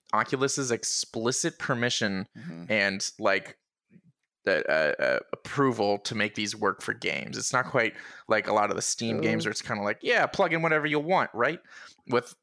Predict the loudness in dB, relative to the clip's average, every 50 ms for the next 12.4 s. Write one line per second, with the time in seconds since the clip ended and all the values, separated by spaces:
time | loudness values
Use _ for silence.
0 | 2 2 2 2 0 -2 -4 -4 -4 0 2 2 2 2 0 -4 -6 -6 -4 -4
1 | -4 -6 -6 -6 0 2 2 2 2 2 2 2 2 4 4 4 2 0 -2 -8
2 | -16 _ _ -4 -2 -2 0 0 -2 -4 -6 -10 _ -20 -20 -20 -20 _ _ -4
3 | 0 0 0 0 0 -2 -2 -2 -2 0 -2 -2 0 0 -2 -2 0 0 2 2
4 | 2 2 0 -4 -4 -4 -4 -2 -2 -2 -2 0 0 2 2 0 0 -2 -6 -6
5 | -6 -6 -8 -10 -10 -12 -10 -8 -6 -4 -4 -4 -4 -2 -2 -2 -2 -2 0 0
6 | 0 0 0 0 -2 0 0 0 0 0 0 2 2 2 0 0 0 0 0 0
7 | 0 -2 -2 -2 -2 -2 -2 -2 -2 -4 -4 -4 -6 -8 -8 -10 -10 _ _ -20
8 | -20 -20 -20 -20 _ _ _ _ _ _ _ 2 2 4 2 2 0 -4 -6 -8
9 | _ _ _ _ _ -2 -2 0 0 0 -2 -2 -2 -4 -6 -12 _ _ _ _
10 | -6 -4 -4 -2 -2 -2 -2 -2 -4 -4 -2 0 0 2 2 2 2 2 0 0
11 | 2 2 2 2 2 2 0 -2 -2 -2 -4 -2 0 2 2 2 0 0 0 2
12 | 4 6 6 6 6 4 2 0